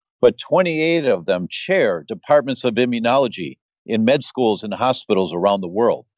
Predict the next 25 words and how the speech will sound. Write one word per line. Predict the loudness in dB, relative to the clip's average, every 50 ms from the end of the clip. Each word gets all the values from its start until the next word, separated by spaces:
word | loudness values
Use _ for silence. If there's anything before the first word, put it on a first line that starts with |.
| _ _ -2
They're | 0 0 0
his | 2 0 0 -2 -2
students, | -2 0 2 2 2 2 -2 -6 -12 -12 -14 -16 _ _ _ _ _ _ _ _ _ _ _ _ _ _
twenty-eight | -2 0 0 0 2 0 0 2 2 2
of | 2 0 0
them. | -4 -6 -8 -10 _ _ _ _ _ _ _ -8
Professor, | -2 2 4 4 4 2 0 -4 -4 -2 2
or | 2 2 2 0 -4 -4 0
Doctor | 2 2 2 0 -2 -6
Jeffrey | -2 0 0 0 0 -2 -4 -6
Bland, | -4 0 0 2 2 2 0 -2 -4 -6 _ _ _ _ _
who | -4 0 2
is | 2 2 0 -2 -2
the | -2 -2 -2 -2 _
founder | -2 0 0 0 -2 -2 -4 -6 -6 -8 -10 -14 _ _ _ _ _ _ _ -4
of | -2 0 2 0 0 -2 -6 -10 _ _ _ _ -4
the | 0 2
Institute | 2 2 0 -2 -2 -2 -2 0
for | -2 -4 -2
Functional | 0 0 0 0 0 -2 -4 -6 -4 -4 0
Medicine, | 2 2 2 4 2 0 -2 -2 -2 -4 -2
this | 0 -2 -2 0
whole | 0 2 2 2 0
concept | -2 -2 -2 0 0 -2 -2 -2 0 0 0 0 -2
of | -4 -6